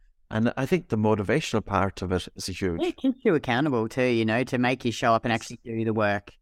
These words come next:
Speaker 2: 'Cause it's easy when you're not paying someone to go, "No, I'll just read the book and I'll do a bit, but I won't actually do it this week." So, yeah, no, I am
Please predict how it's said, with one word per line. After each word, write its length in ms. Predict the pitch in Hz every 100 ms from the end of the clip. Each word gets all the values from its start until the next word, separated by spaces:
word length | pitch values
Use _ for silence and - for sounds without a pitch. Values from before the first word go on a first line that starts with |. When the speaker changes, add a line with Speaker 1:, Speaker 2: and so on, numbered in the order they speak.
| _ _ _ _ -
Speaker 2:
'Cause 100 | 151
it's 60 | 185
easy 260 | 175 165
when 140 | 156 151
you're 80 | 147
not 160 | 139
paying 280 | 156 135 135
someone 440 | - 131 120 139
to 120 | 151 135
go, 220 | 127 123
"No, 180 | 117 170
I'll 300 | 165 160 151
just 220 | 151 -
read 160 | 147 131
the 60 |
book 360 | 110 123 123 135
and 120 | 123
I'll 160 | 117 113
do 220 | 143 131
a 40 |
bit, 200 | 113 113
but 120 | 113 110
I 60 |
won't 160 | 113 117
actually 220 | 110 117
do 140 | 107 110
it 80 | 107
this 160 | 110
week." 280 | 113 127 -
So, 180 | - 120
yeah, 180 | 110 107
no, 200 | 131 123
I 180 | 131 123
am 380 | - 117 110